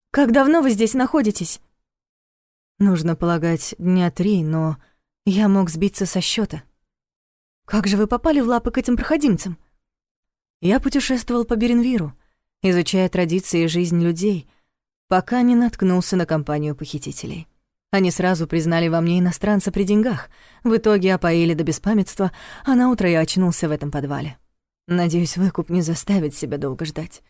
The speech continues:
«Значит, мы друзья по несчастью. Лурвиль, вы сказали традиции людей, значит ли это, что вы?»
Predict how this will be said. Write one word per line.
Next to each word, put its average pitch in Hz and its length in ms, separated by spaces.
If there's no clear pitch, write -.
«Значит, 262 480
мы 240 160
друзья 220 340
по 208 80
несчастью. 202 720
Лурвиль, 262 420
вы 233 200
сказали 240 560
традиции 247 600
людей, 277 360
значит 220 420
ли 233 160
это, 294 220
что 220 280
вы?» 254 340